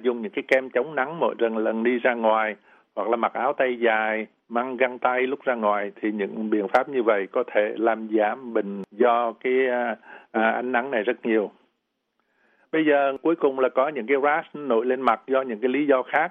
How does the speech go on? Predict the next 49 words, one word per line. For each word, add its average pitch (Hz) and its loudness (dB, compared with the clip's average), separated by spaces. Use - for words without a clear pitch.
như 127 -2
là 123 2
bệnh 104 -2
ngoài 113 2
da, 131 0
à, 120 0
có 147 2
thể 127 0
biểu 113 0
hiện 113 4
ở 113 2
những 117 -4
cái 139 2
vùng 120 0
da 135 4
khác, 143 -4
là 117 -4
không 143 -2
những 117 -2
là 120 -2
bị 113 0
trên 139 -2
mặt 120 2
còn 117 -2
chỗ 117 0
khác, 139 0
những 110 -8
cái 131 -4
người 117 4
bị 101 0
lác 127 4
hay 147 -4
là 113 -6
những 101 -12
cái 131 0
người 113 0
bị 104 0
cái 135 2
bệnh 104 -2
seborrhea 123 2
là 110 -2
cái 131 2
da 127 2
họ 107 -2
bị 104 -4
một 98 -4
cái 117 0
chất - -2
nhờn, 113 2